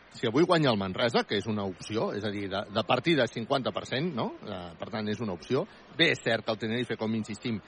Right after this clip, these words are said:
és el gran favorit, però si avui guanya el Manresa, s'haurà de fer un exercici molt important.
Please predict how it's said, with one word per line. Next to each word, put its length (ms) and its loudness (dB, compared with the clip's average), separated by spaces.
és 140 0
el 80 4
gran 200 0
favorit, 420 -2
però 120 -2
si 100 -2
avui 140 4
guanya 220 4
el 60 2
Manresa, 480 0
s'haurà 240 0
de 80 2
fer 120 0
un 80 2
exercici 600 -2
molt 300 4
important. 540 -4